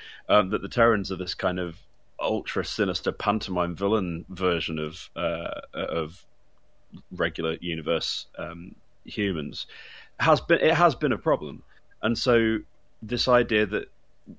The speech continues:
we're now beginning to see a nuanced Terran,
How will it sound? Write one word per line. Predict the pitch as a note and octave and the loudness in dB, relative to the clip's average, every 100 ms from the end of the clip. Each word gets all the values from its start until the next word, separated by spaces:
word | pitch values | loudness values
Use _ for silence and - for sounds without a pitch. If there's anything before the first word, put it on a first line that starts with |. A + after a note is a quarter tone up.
| - | -8
we're | G2+ G#2+ | 0 2
now | G#2+ G#2+ | 4 2
beginning | G2+ G#2 G2 | 0 -4 -4
to | - | -4
see | G2 | -4
a | |
nuanced | F#2+ G2+ G#2 F#2+ E2+ - - - - - | 0 2 2 0 -2 -6 -10 -14 -20 -16
Terran, | - G2+ F#2+ - | 2 4 4 2